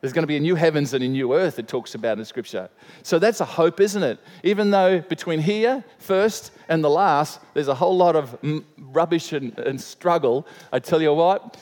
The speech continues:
we have a God that is gonna bring about, um, you know,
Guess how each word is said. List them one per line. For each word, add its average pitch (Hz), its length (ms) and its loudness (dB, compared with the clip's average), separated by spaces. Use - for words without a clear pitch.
we 151 180 -2
have 147 180 0
a 139 60 -4
God 170 520 -2
that 143 200 2
is 131 160 -6
gonna 147 280 0
bring 143 360 0
about, 127 480 0
um, 127 320 -4
you 139 80 -2
know, 127 220 -2